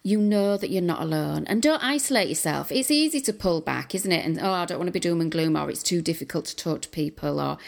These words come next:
"Th-, people don't understand," or, "Everybody else looks like they're always coping." But, you know, be kind to yourself. Surround yourself with people that support you. Reach out and talk to others.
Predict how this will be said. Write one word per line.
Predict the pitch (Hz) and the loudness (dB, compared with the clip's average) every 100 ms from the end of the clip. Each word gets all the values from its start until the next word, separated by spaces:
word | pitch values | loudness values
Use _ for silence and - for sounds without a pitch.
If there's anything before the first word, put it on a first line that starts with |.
| - - - - | -16 -16 -16 -14
"Th-, | - 151 | -8 -2
people | 180 180 185 | 2 2 2
don't | 175 165 - | 2 2 2
understand," | 165 160 - 165 156 151 156 | 0 0 0 0 0 0 0
or, | 156 | -2
"Everybody | 147 156 - 156 | -2 -2 0 2
else | 156 - | 2 -2
looks | - 160 | -2 -2
like | 156 | 0
they're | 156 | 2
always | 156 147 147 | 2 0 -6
coping." | - 170 156 156 - 135 135 - - - - - _ | -2 2 2 0 -2 -2 -2 -10 -20 -20 -20 -20 _
But, | - | 0
you | 214 | 2
know, | 226 | 2
be | 240 254 269 | 2 4 2
kind | - 254 262 262 | 0 0 2 0
to | - | 0
yourself. | 220 190 175 156 156 | 0 0 0 -2 -2
Surround | - 196 196 220 240 | -4 -2 0 0 -2
yourself | 269 262 254 | 0 0 0
with | 226 - | -4 -2
people | 196 175 175 | -2 -2 -2
that | 170 - | -4 -4
support | 170 - 160 156 - | -8 -2 -2 0 -2
you. | 143 143 - - - - | -2 -2 -8 -20 -12 -4
Reach | 190 240 254 - | 0 2 0 0
out | 233 190 160 - - | 2 2 0 -2 -4
and | 175 - - | -4 -4 -4
talk | 190 196 208 - | -2 0 0 -4
to | - - | -8 -4
others. | 165 160 131 - | -2 -2 -4 -6